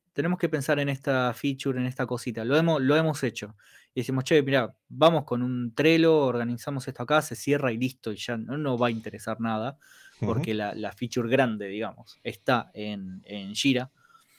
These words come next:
Speaker 1: Eh, usamos muchísimo Confluence para lo que es, eh, sobre todo la bajada de línea de análisis funcional, requerimientos, eh, casos de uso y, y cosas demás. Cosas que tratamos de,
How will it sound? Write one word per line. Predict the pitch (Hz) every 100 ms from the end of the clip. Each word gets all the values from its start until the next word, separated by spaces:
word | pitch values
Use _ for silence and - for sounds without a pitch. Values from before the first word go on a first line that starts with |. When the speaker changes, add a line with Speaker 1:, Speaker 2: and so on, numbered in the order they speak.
| _ _ _
Speaker 1:
Eh, | 139 131 123 123 123 120 120 117
usamos | 117 131 120
muchísimo | 117 120 131 127 110
Confluence | 139 139 - 123 117 120
para | - 110
lo | 110
que | 110
es, | 120 -
eh, | 110 107 104 104 104 107
sobre | - 110
todo | 107 127
la | 110
bajada | 107 120 113
de |
línea | 113 117 107
de | 101 104 110 -
análisis | 101 107 117 110 - 110
funcional, | 113 113 147 151 147 139
requerimientos, | 123 - 107 117 135 135 127 127 123 120 - _ - _ -
eh, | 107 104 98 98 101
casos | 120 - 113
de | 117
uso | 135 135 - 123
y, | 110 104 _ _ _
y | 127 107
cosas | 104 131 131
demás. | 127 139 156 - - - _
Cosas | 185 185 196
que | - 180
tratamos | 180 147 143 170 160
de, | 151 165 190